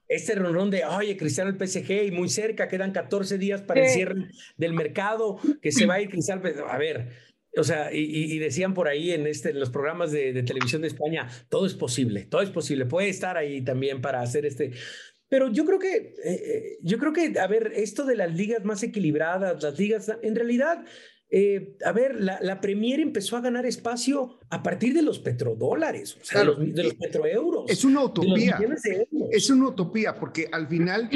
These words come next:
Speaker 3: como tú y yo lo platicamos alguna vez cuando planteábamos todas las ideas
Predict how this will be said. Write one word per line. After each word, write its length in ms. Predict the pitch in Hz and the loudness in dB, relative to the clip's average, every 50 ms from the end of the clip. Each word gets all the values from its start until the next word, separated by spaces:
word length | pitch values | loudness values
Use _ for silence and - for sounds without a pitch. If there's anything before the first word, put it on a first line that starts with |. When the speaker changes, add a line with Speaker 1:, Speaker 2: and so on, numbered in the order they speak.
| 262 | 2
Speaker 3:
como 300 | 214 190 190 175 165 165 170 | 2 2 2 2 0 -2 0
tú 120 | - 247 | 0 2
y 80 | 247 208 | 2 4
yo 120 | 202 202 | 2 2
lo 160 | 208 214 208 | 0 0 -2
platicamos 640 | 208 180 170 165 - 123 - 151 151 151 156 160 156 | -2 -2 -4 -2 -4 -4 -4 -4 -4 -2 -2 -2 -2
alguna 300 | 160 131 127 143 151 151 | -2 0 0 0 0 0
vez 160 | 127 127 120 | -2 -4 -6
cuando 300 | - - 147 139 127 113 | -6 -6 -4 -4 -4 -4
planteábamos 800 | - 120 113 113 113 131 131 135 139 139 135 139 135 131 - - _ - | -4 -4 -6 -4 -4 -2 -2 -2 -2 -2 -2 -2 -2 -4 -6 -10 _ -4
todas 480 | - 240 262 254 226 247 254 240 220 208 | 0 0 0 0 0 0 -2 -2 -2 -2
las 260 | 190 156 - - - | -2 -2 -2 -2 -2
ideas 540 | 127 127 139 175 180 180 170 165 165 - | -2 0 2 2 0 0 -2 -4 -6 -10